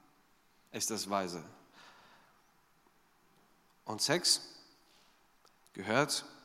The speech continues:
in die Ehe und nirgendwo anders hin.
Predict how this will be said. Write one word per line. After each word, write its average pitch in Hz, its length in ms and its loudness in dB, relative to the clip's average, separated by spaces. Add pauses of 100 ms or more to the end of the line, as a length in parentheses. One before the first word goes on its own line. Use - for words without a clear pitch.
(840)
in 98 80 -16
die 104 120 -6
Ehe 104 220 -6 (720)
und 101 140 -8
nirgendwo 107 260 -2
anders 95 340 -2
hin. 82 100 -8